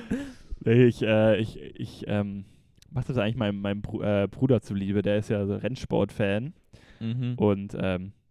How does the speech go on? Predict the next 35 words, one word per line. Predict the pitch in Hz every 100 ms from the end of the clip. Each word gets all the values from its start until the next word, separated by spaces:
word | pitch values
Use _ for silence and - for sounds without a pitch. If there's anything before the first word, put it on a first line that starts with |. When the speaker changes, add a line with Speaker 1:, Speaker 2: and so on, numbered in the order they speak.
| _ _ _ _ _ _ _ -
Speaker 1:
gut, | 117
ich | 110
find | 127 110
das | 107
ja | 113
auch | 104 131
interessant, | 120 98 - 98 123
aber | - -
ich | 104
würd | 104 107
mich | 98
jetzt | 104 104
wahrscheinlich | 101 98 98 - -
aus | - 107
Eigeninitiative | 95 107 107 110 107 107 - 104 98
nie | 107 110
auf | 107
so | 104
eine | 95
Rennstrecke | 95 120 - 95 101
wagen. | 95 87 87 107 131 _ - - _ _ _
Äh, | - 98 92
beziehungsweise | 92 - 110 104 104 101
in | 95 98
dessen | 95 101
Nähe. | 92 101 95 104 - _ _ _ _ _ _ _ _ 135
Speaker 2:
Ja. | 127 110
Speaker 1:
Und | - 104 113
wir | 107
gucken | 143 - 120
dann | 120
vierundzwanzig | 127 143 151 147 160
Stunden | - 214 156
Rennen | 131 147
an. | 151